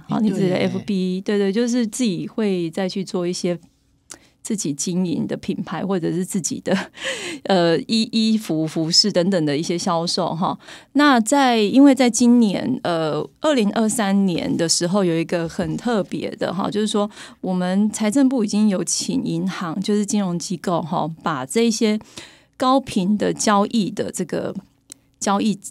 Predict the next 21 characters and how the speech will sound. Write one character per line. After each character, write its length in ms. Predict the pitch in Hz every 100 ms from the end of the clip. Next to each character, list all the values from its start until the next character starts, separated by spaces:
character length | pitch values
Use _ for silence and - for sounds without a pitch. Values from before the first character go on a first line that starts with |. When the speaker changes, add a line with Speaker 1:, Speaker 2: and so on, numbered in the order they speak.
| _
Speaker 2:
呃， 340 | - - - 202
的 240 | 185 165
这， 260 | 156 180 180 -
这 140 | 190
一 40 |
些 140 | 196 180
资 200 | - 175
料 200 | 175 -
哈， 240 | 160 185
在 160 | - 214
三 300 | 208 214 208
月 160 | 196
底 240 | 175 - -
的 140 | -
时 220 | - - -
候 260 | 196 160 - _ _ _ _ _ _ -
都 160 | 214 226
已 100 | -
经 400 | 190 - 208 202
有， 260 | 196 202 202 - _ _ _ _ _ -
呃， 440 | - - - -